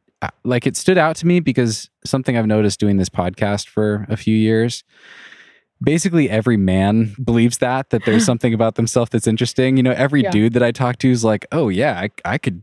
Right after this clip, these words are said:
Speaker 1: I'm super interesting. Like, I'll do the podcast. I could talk about myself for two hours." And it is way harder to get women on the show. And it's,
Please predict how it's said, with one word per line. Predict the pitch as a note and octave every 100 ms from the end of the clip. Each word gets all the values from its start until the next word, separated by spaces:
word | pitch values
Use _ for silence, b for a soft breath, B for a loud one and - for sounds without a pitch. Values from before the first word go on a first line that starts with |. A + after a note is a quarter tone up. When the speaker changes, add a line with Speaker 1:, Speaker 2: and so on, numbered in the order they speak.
| _ -
Speaker 1:
I'm | G2+ G3+ G2+
super | - G2+ F#2
interesting. | F2+ F#2 G#2+ B2 C#3+
Like, | B2 A2
I'll | C#3+
do | C3+ F#3+
the |
podcast. | F3+ G2 F#2+ A#2 B2 C3+
I | B2
could | A2+
talk | G#2 F#2 G2+
about | F#2
myself | F#2+ F#2 F#2+ F#2+
for | -
two | - F#2+
hours." | F2+ F#2+ A2+ B2+ _ b b b b
And | B2+ C3 B2+
it | - C3+ C3
is | B2+ B2+ B2 A2+ - _ _ _ _ -
way | G#2+ B2+ G3 G#3
harder | D#3 C3 C3+ E3+ A#2+ F#2 E2
to | -
get | G#2 F#2
women | G2+ G2 F#2+
on | F#2 G2+ F#2+
the | F2+
show. | - A2 G2+ F#2
And | A#2+
it's, | C#3+